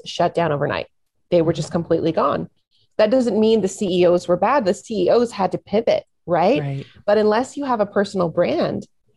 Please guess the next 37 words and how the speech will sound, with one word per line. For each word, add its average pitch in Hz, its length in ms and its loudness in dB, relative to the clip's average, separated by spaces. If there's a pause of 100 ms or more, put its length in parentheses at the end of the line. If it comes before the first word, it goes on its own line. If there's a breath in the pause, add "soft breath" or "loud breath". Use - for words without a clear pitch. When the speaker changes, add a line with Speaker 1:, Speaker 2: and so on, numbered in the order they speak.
Speaker 1:
how, 247 300 0
you're 269 240 0
starting 262 340 0
from 220 140 0
scratch. - 560 -6
You're 226 160 2
reinventing 220 560 2
the 185 80 2
wheel 220 320 2
every 190 240 -2
single 190 340 -4
time 190 460 0
you 202 140 0
have 190 180 -4
a 180 60 0
new 185 160 0
business 175 320 -4
development. 175 520 -2 (380)
However, 214 500 2
if 226 300 2
you 226 140 -2
take 220 260 -4
the 190 80 -4
time 185 320 -2
to 170 80 0
build 180 420 2
your 185 140 2
personal 175 580 -4
brand, 170 480 -2 (380 soft breath)
people 320 300 -2
are 294 80 2
gonna 202 180 -2
follow 214 420 0
you 160 160 -2
whether 175 200 0
you 175 120 -4
start 185 360 -2